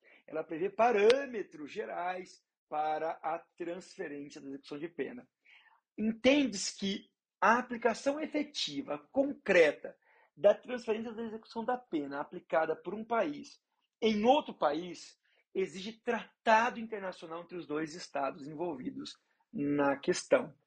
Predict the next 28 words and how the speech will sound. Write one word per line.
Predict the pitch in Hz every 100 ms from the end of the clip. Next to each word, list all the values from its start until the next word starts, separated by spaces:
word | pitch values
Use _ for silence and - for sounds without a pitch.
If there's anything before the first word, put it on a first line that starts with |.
| - - -
Então, | 160 170 -
é | -
preciso | - - -
que | -
se | 226 -
tenha | 220 220
um | 220 226
tratado, | 220 214 190 - 139 131 127 139 202 - _ _ _ _ _ 170
é, | 165 - _
específico | 233 311 311 - 339 - - 165 - - - - _
entre | 175 160 156
o |
Brasil | 147 147 131 120 127 135 135 _ -
e | 139
a | 135
Itália | 131 - 147 165 139 - _ _ _ _ -
que | 233
traga | - 240 240 285 285 208
a |
previsão | 180 170 147 147 151
expressa | 170 - - 160 151 147 147 - 220 _ _ _ _
de, | 127 127 151 170 175 - _ _ _ -
é, | 170
transferência | 170 - 285 320 - 311 262 240
da |
execução | 240 240 - 240
da | 339
pena | - 208 180 180